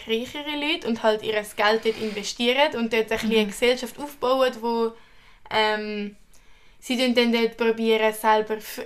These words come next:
Speaker 1: Gemüse und Früchte und alles für sich pflanzen. Also sie wollen sich eigentlich so sch-, wie sie wollen sich selber ernähren und sich sozusagen unabhängig machen von so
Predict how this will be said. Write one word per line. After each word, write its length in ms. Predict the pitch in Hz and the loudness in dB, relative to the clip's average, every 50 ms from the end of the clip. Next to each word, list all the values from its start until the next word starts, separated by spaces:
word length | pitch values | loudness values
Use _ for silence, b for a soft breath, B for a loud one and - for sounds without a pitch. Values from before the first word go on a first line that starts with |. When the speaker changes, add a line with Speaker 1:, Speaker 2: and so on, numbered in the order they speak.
| - - - | -14 -16 -6
Speaker 1:
Gemüse 500 | - 247 254 269 269 262 269 262 262 - | -2 0 0 2 2 2 0 0 -2 -4
und 120 | 233 226 220 | -6 -6 -4
Früchte 420 | - 254 262 254 262 254 247 - 240 | -4 -2 0 0 -2 -2 -4 -6 -6
und 80 | 233 | -2
alles 320 | - 226 226 233 233 226 - | 0 0 0 0 -2 -4 -6
für 140 | - 240 220 | -8 -8 -6
sich 160 | 226 233 226 | -6 -8 -8
pflanzen. 640 | - - - - 240 226 220 226 220 - - - 226 220 220 - | -8 -14 -6 0 2 2 2 2 0 -4 -4 -2 2 2 2 2
Also 200 | 226 220 - 226 | 0 -2 -4 -8
sie 160 | 214 - 233 226 | -6 -6 -2 0
wollen 180 | 220 220 220 | 0 0 0
sich 140 | 220 240 226 | -2 -4 -4
eigentlich 300 | 214 214 220 220 220 220 - | -2 -2 0 -2 -2 -4 -8
so 120 | - 240 | -8 -8
sch-, 200 | 220 220 - - - - | -8 -8 -10 -12 -12 -6
wie 200 | 240 262 262 262 | 0 0 2 0
sie 140 | 262 - 233 | 0 -2 -2
wollen 180 | 233 226 214 | -2 -2 -2
sich 120 | - 233 - | -4 -10 -12
selber 380 | - - 220 202 214 214 247 | -2 2 2 2 4 2 0
ernähren 640 | 247 - - 254 247 247 247 240 247 247 262 285 294 B B B B B B B | 0 2 2 4 4 4 4 4 4 4 2 0 0 B B B B B B B
und 180 | - 247 226 - | -2 -2 -2 0
sich 120 | 233 226 | -4 -4
sozusagen 460 | - - 233 226 - 226 214 214 220 214 | -2 -4 -4 0 2 2 2 4 2 0
unabhängig 600 | - 240 240 240 240 233 240 240 220 220 214 214 | 0 0 2 2 2 2 0 0 2 2 0 0
machen 280 | 214 208 214 - 220 214 | 0 -2 -2 -2 -4 -6
von 200 | - - 214 214 | -4 -6 -6 -6
so 360 | - - 214 208 208 202 | -4 -4 -4 -4 -4 -4